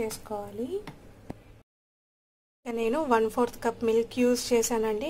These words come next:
నార్మల్ మిల్క్. So, చూసారు కదా consistency. ఇప్పుడు మనం already ready చేసి పెట్టుకున్న మలై milk ఉంది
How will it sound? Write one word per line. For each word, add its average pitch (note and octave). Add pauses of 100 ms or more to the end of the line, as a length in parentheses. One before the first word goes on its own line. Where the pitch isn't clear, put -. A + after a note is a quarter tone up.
(140)
నార్మల్ A3
మిల్క్. A3 (280)
So, C#4+ (120)
చూసారు A3+ (100)
కదా A3+ (140)
consistency. A3 (1600)
ఇప్పుడు B3+ (1500)
మనం B3+
already A#3+
ready A#3+
చేసి B3
పెట్టుకున్న A#3+ (140)
మలై A3+ (120)
milk B3
ఉంది A3